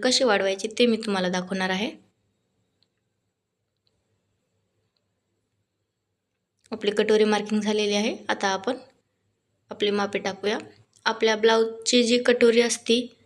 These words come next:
सात इंच, पाच इंच, सहा इंच, त्याप्रमाणे आपल्याला इथे दीड इंच, एक इंच, दोन इंच,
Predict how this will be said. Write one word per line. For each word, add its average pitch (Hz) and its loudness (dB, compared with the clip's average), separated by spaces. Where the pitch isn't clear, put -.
सात 220 0
इंच, 208 0
पाच 214 -2
इंच, 202 -6
सहा 208 -4
इंच, 202 -4
त्याप्रमाणे 214 -2
आपल्याला 202 -2
इथे 202 0
दीड 226 8
इंच, 202 0
एक 226 -2
इंच, 196 -2
दोन 233 2
इंच, 202 -4